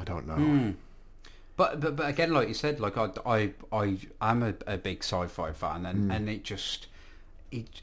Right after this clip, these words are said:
Speaker 2: it, it just felt very, very, it, it, it felt like a, a sci-fi novel from, like, the, the,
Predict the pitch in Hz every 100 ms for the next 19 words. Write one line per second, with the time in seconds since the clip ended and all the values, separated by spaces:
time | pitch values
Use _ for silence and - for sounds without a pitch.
0 | - 131 - - - 135 - 117 - 117
1 | 107 - 110 110 110 98 117 113 110 110
2 | 101 95 92 - - - - - - -
3 | - - - - - - - - - 131
4 | 135 139 135 - - 139 135 - 156 147
5 | 139 139 135 117 110 - - 113 - 117
6 | 110 - 104 98 92 95 92 - 101 92
7 | 87 87 - - 117 95 95 - 101 90
8 | 87 85 - - - - 110 92 92